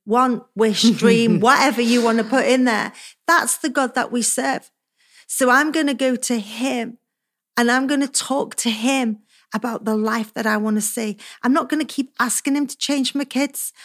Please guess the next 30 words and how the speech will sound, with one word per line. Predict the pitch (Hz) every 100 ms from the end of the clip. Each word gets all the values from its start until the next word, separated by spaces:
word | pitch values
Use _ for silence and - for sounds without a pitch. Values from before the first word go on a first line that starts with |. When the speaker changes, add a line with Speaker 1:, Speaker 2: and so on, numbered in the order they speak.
| -
Speaker 1:
I'm | 247
gonna | 254 254 -
ask | 220 214 - -
him | 254 233
to | 226 254 226 214 - - 185
do | 240 233
a |
work | 214 220 233 226
in | 233 208
me | 208 240
that, | 247 214 - - -
that | 220 - _
helps | - - 233 233 -
and | 226
equips | 208 - 269 277 - 226
me | 214 202 208 _ _
to | -
be | 190 220
the | 196
best | 208 180 -
mum | 208 202
for | - 208
the | 208
qui-, | 214 208 - -
kids. | - 170 - - - - -
I'm | 262
not | 302 -
just | 269 -
gonna | 262 226
say, | - - 240 226 185